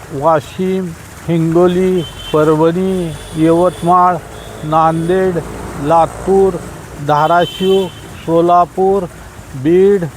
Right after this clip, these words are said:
जालना, अहिल्यानगर, डहाणू, पालघर, मुंबई व उपनगरात, पुणे, सातारा, कोकणात सर्वत्र, कोल्हापूर यावरील दिलेल्या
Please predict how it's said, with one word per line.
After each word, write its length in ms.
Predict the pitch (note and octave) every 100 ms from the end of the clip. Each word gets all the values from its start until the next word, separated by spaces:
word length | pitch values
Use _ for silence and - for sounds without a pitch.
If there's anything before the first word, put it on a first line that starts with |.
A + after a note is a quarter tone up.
| - - - - - C#3
जालना, 640 | D#3+ E3 E3+ F3 F#3+ F#3+ E3 - - - -
अहिल्यानगर, 880 | D#3 D3+ E3+ F3+ F#3 F#3 F3+ F#3 G3 F#3 - - - D3
डहाणू, 580 | D#3+ C#3 E3+ F3+ G3+ G3 - - - - - -
पालघर, 640 | E3+ E3 E3 D#3+ G3 G3+ D#3+ - - - - -
मुंबई 440 | E3 E3 E3+ F#3
व 140 | F#3 F#3 F#3+ F3
उपनगरात, 640 | D3+ F#3 F3+ E3 E3+ F#3 F3+ - - - - -
पुणे, 400 | E3+ F#3 G3 E3+ - - -
सातारा, 600 | F3 E3 D#3 E3+ F3+ F#3 F3 - - -
कोकणात 440 | D#3+ - F3 F3
सर्वत्र, 800 | D#3+ - F3 F3+ F#3 - F3+ F3+ E3+ - - - -
कोल्हापूर 760 | - E3+ E3+ F3+ F3+ - F#3 F3 - - - - - - - - D#3+
यावरील 640 | F3+ F3+ F3 E3+ F#3+ F#3+
दिलेल्या 560 | E3 F3 F#3 F#3 F3+